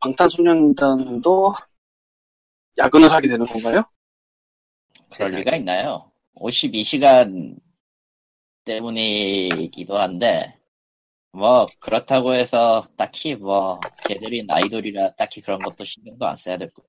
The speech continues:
Speaker 2: 안 써도 될 것 같고.
Speaker 3: 애초에,
Speaker 1: 그,
Speaker 3: 애초에
Speaker 1: 지금 저-
Speaker 3: 아이돌들은,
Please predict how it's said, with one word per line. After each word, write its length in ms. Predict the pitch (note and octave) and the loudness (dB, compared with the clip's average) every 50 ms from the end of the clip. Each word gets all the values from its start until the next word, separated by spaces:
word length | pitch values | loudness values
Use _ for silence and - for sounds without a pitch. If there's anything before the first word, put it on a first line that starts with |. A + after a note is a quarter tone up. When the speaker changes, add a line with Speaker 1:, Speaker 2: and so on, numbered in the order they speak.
| _ - | _ -12
Speaker 2:
안 100 | - - | -12 -12
써도 220 | - - - - B2 | -10 -10 -10 -10 -10
될 100 | - - | -12 -12
것 100 | _ - | _ -10
같고. 280 | F#2+ - - - _ - - - _ _ _ _ _ _ _ _ _ _ - - - - - - - - _ | -8 -8 -10 -10 _ -20 -20 -20 _ _ _ _ _ _ _ _ _ _ -16 -16 -16 -20 -20 -20 -20 -12 _
Speaker 3:
애초에, 480 | G#2+ G2+ - - - A#2+ G#2+ G2 G2 G2 | -8 -8 -6 -8 -10 -4 -2 -2 0 0
Speaker 1:
그, 260 | B2 B2 B2 A#2 A2 - - - - - _ _ _ _ _ - - - - - - - - | 0 0 0 -2 -4 -8 -12 -16 -16 -18 _ _ _ _ _ -10 -10 -8 -8 -12 -14 -10 -8
Speaker 3:
애초에 60 | G2+ G2 | -6 -4
Speaker 1:
지금 200 | - G2 A#2 G#2 | -2 0 2 4
저- 160 | F#2+ E2 D#2+ | 4 4 4
Speaker 3:
아이돌들은, 960 | - B2+ A2+ A#2+ A#2 A2+ A2+ A2+ A2+ A2 A2+ A2 G#2+ G#2 G2+ G2 F#2+ F2+ - | 2 2 2 0 0 0 0 -2 0 2 4 4 4 4 2 0 -2 -4 -8